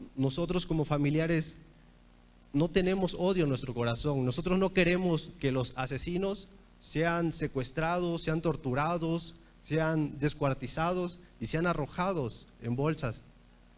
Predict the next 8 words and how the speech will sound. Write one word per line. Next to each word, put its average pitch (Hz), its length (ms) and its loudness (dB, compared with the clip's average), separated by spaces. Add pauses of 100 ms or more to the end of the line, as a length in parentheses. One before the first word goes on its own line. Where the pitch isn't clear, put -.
(140)
Nosotros 151 320 0
lo 190 100 0
que 175 80 -2
pedimos 170 400 0
es 175 100 -4
justicia. 156 640 -6 (840)
Señor 139 260 2
presidente 156 800 0